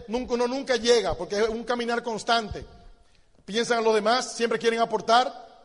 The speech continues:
Son personas maduras, son personas sabias, son personas que escuchan más que lo que hablan. No tiene nada que ver con dinero, no tiene nada que ver. Ahora, ¿qué pasa? No tiene nada que ver con educación. ¿Qué es lo que pasa?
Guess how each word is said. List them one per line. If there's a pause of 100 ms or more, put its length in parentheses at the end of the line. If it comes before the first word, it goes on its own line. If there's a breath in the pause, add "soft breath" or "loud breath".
(720 soft breath)
Son
personas
maduras,
son
personas
sabias, (200 loud breath)
son
personas
que
escuchan
más
que
lo
que
hablan. (240 loud breath)
No
tiene
nada
que
ver
con
dinero,
no
tiene
nada
que
ver. (160 loud breath)
Ahora,
¿qué
pasa?
No
tiene
nada
que
ver
con
educación. (220 loud breath)
¿Qué
es
lo
que
pasa?